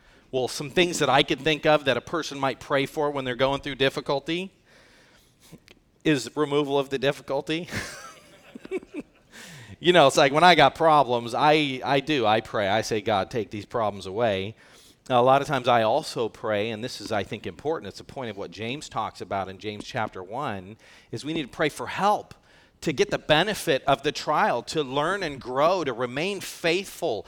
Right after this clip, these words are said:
to trust and to love God in the difficulty, because God doesn't always take it away. But we want God's wisdom in helping us through that for strength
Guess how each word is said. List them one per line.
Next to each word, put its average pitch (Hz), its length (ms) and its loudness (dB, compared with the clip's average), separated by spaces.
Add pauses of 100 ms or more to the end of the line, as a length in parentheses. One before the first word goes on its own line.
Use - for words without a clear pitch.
(220)
to - 100 -10
trust 185 580 -2
and 139 100 -8
to 131 80 -2
love 139 400 0
God 135 320 2 (160)
in 196 240 -2
the 135 80 -2
difficulty, 107 680 -6 (340)
because 147 260 2
God 147 280 6
doesn't 143 280 2
always 123 320 -2
take 110 260 -6
it 98 80 -4
away. 90 480 -6 (640)
But 113 400 2
we 147 160 -4
want 123 400 -2
God's 104 420 -2
wisdom 107 520 -4
in 90 80 -12
helping 113 420 -4
us - 220 -12
through 156 160 -10
that 135 240 -4
for 139 100 -6
strength - 800 -8